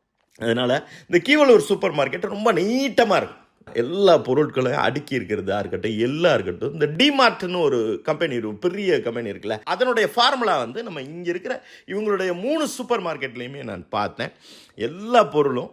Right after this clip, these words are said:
ரொம்ப விலை கம்மியா, ஒரு நியாயமா இவங்க வச்சிருக்கிறாங்க. ஒண்ணு சொல்ல விட்டுட்டோம்ல, ஆமா, தரணி சார் இலக்கியா மேடத்துக்கு ஒரு பையன் இருக்கான், தேஷ்வான்னு. ரொம்ப கஷ்டங்க அந்த பையனை வீடியோ எடுக்கிறது. நம்ம பையன் போட்டு புரண்டு கிரண்டு தான் எடுத்தாப்புல. பயங்கர சுட்டியான ஒரு பையன்.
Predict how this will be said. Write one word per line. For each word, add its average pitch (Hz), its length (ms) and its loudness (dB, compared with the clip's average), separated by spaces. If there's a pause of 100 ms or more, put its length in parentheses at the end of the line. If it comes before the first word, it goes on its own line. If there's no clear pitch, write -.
(100)
ரொம்ப 185 400 0
விலை 120 300 4
கம்மியா, 113 480 -2
ஒரு 135 160 -2
நியாயமா 196 540 2
இவங்க 107 280 -2
வச்சிருக்கிறாங்க. 104 540 -6 (560)
ஒண்ணு 170 100 -2
சொல்ல 214 280 0
விட்டுட்டோம்ல, 139 540 0 (440)
ஆமா, 139 260 2 (380)
தரணி 285 300 4
சார் 254 300 4
இலக்கியா 202 500 2 (300)
மேடத்துக்கு 185 420 0
ஒரு 147 100 -6
பையன் 190 400 0
இருக்கான், 123 300 -4
தேஷ்வான்னு. 196 720 4 (220)
ரொம்ப 175 320 2
கஷ்டங்க 214 420 0
அந்த 165 140 0
பையனை 160 260 0
வீடியோ 151 260 0
எடுக்கிறது. 127 400 0 (360)
நம்ம 110 220 -8
பையன் 156 520 -4
போட்டு 208 380 2
புரண்டு 165 460 -2
கிரண்டு 180 300 -4
தான் 185 120 0
எடுத்தாப்புல. 139 580 -2
பயங்கர 214 640 2
சுட்டியான 156 500 0
ஒரு 117 120 -2
பையன். 117 360 -4